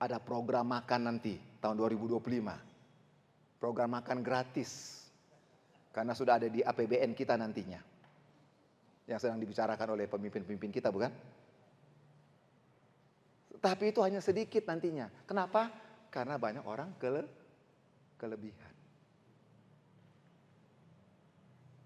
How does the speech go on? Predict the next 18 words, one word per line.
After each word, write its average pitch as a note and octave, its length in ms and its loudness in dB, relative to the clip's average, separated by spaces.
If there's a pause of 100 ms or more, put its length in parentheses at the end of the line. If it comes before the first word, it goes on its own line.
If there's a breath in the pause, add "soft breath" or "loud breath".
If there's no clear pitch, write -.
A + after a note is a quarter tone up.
(560)
Saya G3+ 160 0
bisa E3 160 0
perhatikan C#3+ 400 0
saja C3 240 2
kita B2+ 240 0
di A#2 80 -2
sini. G#2 240 -4 (1500)
Yang C#3+ 240 2
duduk A3+ 240 6
di E3+ 80 -10
tempat F#3+ 240 4
ini D3+ 240 0
secara E3+ 400 4
kasat C#3+ 320 4
mata G2+ 400 0 (400)
tujuh C#3 160 0
puluh C3+ 160 -2
persen G#2 480 -2